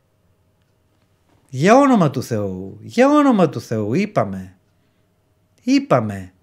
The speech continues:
Όλα έχουν και ένα όριο. Είναι κραυγαλαία αυτή η αθέτηση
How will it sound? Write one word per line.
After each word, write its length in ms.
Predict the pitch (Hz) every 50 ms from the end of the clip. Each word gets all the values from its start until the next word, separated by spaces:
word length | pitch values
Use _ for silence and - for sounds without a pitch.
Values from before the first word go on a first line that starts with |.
| _ _ _ _
Όλα 280 | 226 240 240 233 233
έχουν 260 | 233 220 226 220 208
και 120 | 190 - 226
ένα 200 | 220 214 220 220
όριο. 580 | 220 226 220 185 131 104 92 85 82 - _ _ _ _ _ _ _ _ _ _ _ _ _ _ _ - - - - _ _ - - - _ _ _ _ _ _ _ _ _ _ _ _ _ _ _ - - - _ _ _ _ -
Είναι 180 | 214 220 233 233
κραυγαλαία 800 | 226 - 226 226 208 208 226 233 233 254 285 285 254 226 190 156
αυτή 340 | 143 135 - - 143 135 127
η 80 | 127
αθέτηση 920 | 123 120 - - 151 151 143 143 - 120 107 - - 123 110 107 104 -